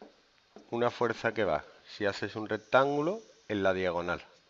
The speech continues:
¿Vale? ¿Cómo se haría? ¿Cómo calculo el módulo de esa fuerza? Muy fácil. Por Pitágoras, este es un cateto y este es otro cateto. El módulo de la fuerza total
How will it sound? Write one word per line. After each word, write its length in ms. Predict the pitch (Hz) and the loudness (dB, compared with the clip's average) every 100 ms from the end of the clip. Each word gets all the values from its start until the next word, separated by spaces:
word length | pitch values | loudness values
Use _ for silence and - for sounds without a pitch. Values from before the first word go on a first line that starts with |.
| _ - - - - - - _ _ - | _ -20 -20 -20 -20 -20 -20 _ _ 0
¿Vale? 260 | 123 214 - - _ - - _ _ _ _ _ - - - | 2 2 -4 -20 _ -20 -20 _ _ _ _ _ -20 -18 -6
¿Cómo 240 | 120 123 | -2 0
se 160 | - 123 | 2 2
haría? 340 | 104 65 60 - - _ | 2 -2 -8 -14 -20 _
¿Cómo 240 | - 117 | -4 0
calculo 560 | 113 113 - 135 151 214 - - - - - _ _ _ - | 2 2 2 0 2 -2 -8 -20 -20 -20 -20 _ _ _ 0
el 180 | 110 | 2
módulo 500 | 107 117 143 165 156 | 2 4 4 4 4
de 80 | 120 | 4
esa 160 | 110 110 | 2 -2
fuerza? 540 | - 78 65 - - - _ _ _ _ - | -2 -8 -8 -14 -20 -20 _ _ _ _ -14
Muy 140 | 87 | -12
fácil. 420 | - 104 101 - - _ _ _ - - - - | -2 0 0 -6 -16 _ _ _ -20 -20 -20 -14
Por 240 | - 107 - | -4 -4 -2
Pitágoras, 680 | 98 120 127 101 76 - - _ | 2 8 8 6 0 -4 -14 _
este 280 | 98 - 92 | -10 -8 -10
es 100 | 101 | -8
un 100 | 98 | -2
cateto 440 | - 95 135 104 | 0 2 0 0
y 60 | 90 | -6
este 200 | - 92 | -8 -12
es 120 | - | -8
otro 220 | 95 101 | -8 -2
cateto. 480 | 104 107 156 156 - - _ _ _ - - - - _ _ _ - - _ - - | 0 2 2 0 -6 -8 _ _ _ -20 -20 -20 -20 _ _ _ -20 -20 _ -20 -6
El 180 | 98 95 | -4 -2
módulo 540 | 101 123 107 95 95 | 0 0 0 0 0
de 80 | 92 | 2
la 100 | 90 | 0
fuerza 460 | - 98 98 107 | 0 -4 0 -2
total 500 | 101 101 135 185 214 | -2 4 8 8 4